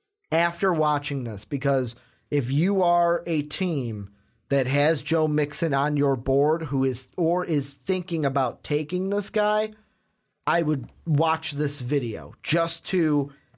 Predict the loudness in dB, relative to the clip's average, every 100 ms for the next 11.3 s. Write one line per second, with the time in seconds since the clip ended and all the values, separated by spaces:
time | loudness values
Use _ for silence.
0 | _ -2 0 2 0 -2 -2 -2 -2 0
1 | 0 -2 -8 _ _ -8 -8 -2 0 0
2 | -2 -2 -2 0 0 0 0 0 0 2
3 | 4 2 0 -4 -4 -4 -4 -4 -2 0
4 | -2 0 -2 0 0 0 0 -4 -4 -2
5 | -2 -4 -8 _ _ -4 0 0 -2 -2
6 | 0 0 0 0 0 0 -2 -2 -2 -2
7 | -2 -2 0 0 -2 -2 0 0 0 -4
8 | -4 -2 -2 -4 -16 -18 _ _ _ _
9 | -6 0 2 2 2 2 0 -2 -2 -4
10 | -2 0 0 0 -2 -4 0 0 0 -2
11 | -6 -6 -10